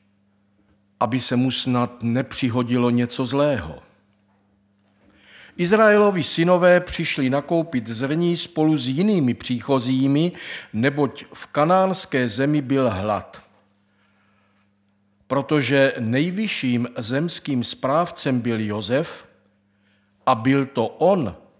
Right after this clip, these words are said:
kdo prodával zrní všemu lidu,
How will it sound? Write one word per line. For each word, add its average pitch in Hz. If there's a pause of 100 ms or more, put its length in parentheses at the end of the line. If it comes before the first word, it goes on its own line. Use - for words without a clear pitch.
(200)
kdo 120
prodával 127
zrní 139
všemu 120
lidu, 120